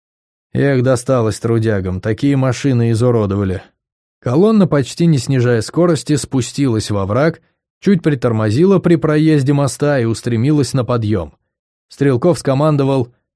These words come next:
"Подрывай!" Первому крузаку пришлось несладко.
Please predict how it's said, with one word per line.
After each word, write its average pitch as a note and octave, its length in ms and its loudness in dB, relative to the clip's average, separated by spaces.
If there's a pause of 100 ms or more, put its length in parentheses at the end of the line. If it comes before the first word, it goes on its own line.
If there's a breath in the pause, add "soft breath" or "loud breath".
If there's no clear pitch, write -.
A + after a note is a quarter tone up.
(220)
"Подрывай!" E3 760 2 (520)
Первому E3+ 400 4
крузаку C#3 520 2
пришлось C#3+ 500 0
несладко. A2+ 680 -6